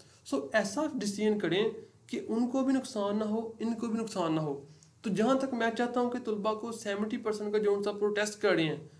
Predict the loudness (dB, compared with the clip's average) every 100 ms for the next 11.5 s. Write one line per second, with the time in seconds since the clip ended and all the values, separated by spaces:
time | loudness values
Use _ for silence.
0 | -10 -4 -2 2 2 2 0 -2 -2 -2
1 | -2 0 2 0 -2 -2 -2 0 0 0
2 | -2 -2 -6 -4 -4 0 0 0 -4 -4
3 | -2 -4 -4 -6 -4 -2 0 -2 -4 -6
4 | -8 -6 -6 -2 2 2 0 -4 -4 -6
5 | -12 -20 -4 0 2 2 2 4 2 0
6 | -2 -2 2 4 6 4 2 -4 -12 -20
7 | -20 _ -20 _ _ _ _ _ _ -4
8 | 2 4 2 -6 -4 0 0 0 -2 0
9 | 2 4 4 4 2 2 2 0 0 -2
10 | 0 0 0 -2 -8 -4 0 0 0 -2
11 | -2 0 -2 0 0